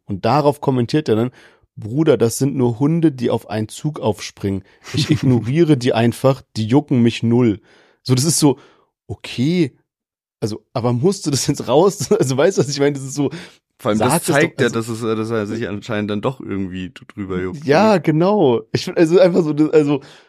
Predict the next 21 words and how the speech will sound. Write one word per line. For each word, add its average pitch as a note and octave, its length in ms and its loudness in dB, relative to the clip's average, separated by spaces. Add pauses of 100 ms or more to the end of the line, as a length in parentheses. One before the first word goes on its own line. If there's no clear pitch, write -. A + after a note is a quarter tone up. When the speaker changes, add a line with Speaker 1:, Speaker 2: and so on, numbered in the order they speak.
(320)
Speaker 1:
ja. C#3+ 400 0 (520)
Also G#2+ 200 -2
ich - 100 -4
finde, D3+ 360 2
als A#2 260 -4
Artist D3 600 0
in G#2 140 -2
der B2+ 200 4
Größenordnung A2+ 840 0
sollte A2+ 340 0
man B2 80 4
dann A2+ 120 2
auch G#2+ 120 -4
so - 120 -2
eine G2+ 120 2
gewisse A2 540 0
Distanz A#2 680 -2
wahren G2+ 260 2
für G2 220 -10
dieses F#2 320 -6
Image. G2 540 -4